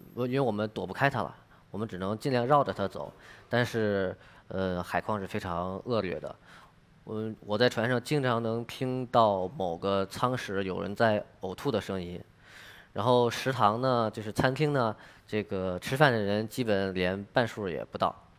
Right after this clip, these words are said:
但是就在这样一个状态下，呃，我们仍然很多时候都在坚持朝五晚九的工作。通过这种不懈的奋斗吧，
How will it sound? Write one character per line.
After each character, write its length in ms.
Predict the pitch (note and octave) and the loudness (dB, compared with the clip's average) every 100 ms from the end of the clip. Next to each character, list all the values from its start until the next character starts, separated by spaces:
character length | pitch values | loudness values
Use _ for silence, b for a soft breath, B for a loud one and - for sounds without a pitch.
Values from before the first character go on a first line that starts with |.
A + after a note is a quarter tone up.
| B B B B | B B B B
但 120 | - | -2
是 140 | C#3+ D3 | 2 2
就 120 | D3+ | 2
在 140 | C#3 | 4
这 120 | C3 D3 | 6 6
样 140 | B2+ | 6
一 80 | A2+ | 4
个 720 | A#2+ A#2 A2+ G2+ F#2+ F#2 F2+ | 4 6 6 4 2 0 0
状 160 | - C3 | 0 2
态 120 | A2+ | 2
下， 300 | G2+ G2 - - - _ - B B B | 4 4 2 -16 -20 _ -20 B B B
呃， 640 | - G2+ G2 F#2 F#2 F2+ F2+ G2 b b b b | -4 0 0 -2 -4 -6 -8 -12 b b b b
我 100 | - | -6
们 160 | G2 G#2 | -2 0
仍 120 | A#2+ | 2
然 260 | A#2+ A#2+ A#2 - - - - - - | 4 2 -2 -12 -20 -20 -20 -20 -20
很 160 | - G2+ | -10 -2
多 120 | A#2+ | 0
时 120 | C3 | 0
候 140 | A2 G2+ | -2 -2
都 100 | A2+ | 0
在 140 | G#2+ | 0
坚 240 | G2+ A2 A2 | 2 -2 -2
持 320 | - F#2+ F#2+ - | -6 -4 -4 4
朝 240 | C3 B2+ | 6 6
五 800 | C3 C3 B2+ B2 - D3+ A2+ F#2+ E2+ | 4 2 -2 -4 -10 -10 -8 -8 -4
晚 260 | F#2+ F#2+ C#3 - | 0 0 0 -8
九 180 | - A#2 - | -6 -6 -6
的 80 | F#2+ | -6
工 180 | A2 | -4
作。 160 | A#2+ A2+ - - B B B B B B B - | -4 -6 -8 -20 B B B B B B B -20
通 160 | - D3 | -4 0
过 160 | D3 A#2+ | 4 4
这 140 | G#2 | 2
种 120 | F#2+ - | -6 -6
不 100 | G#2 | -2
懈 160 | C#3+ | 2
的 120 | A#2+ A2+ | 4 4
奋 200 | D#3 B2+ | 2 4
斗 140 | B2+ | 2
吧， 220 | F#2 F2+ | 2 -4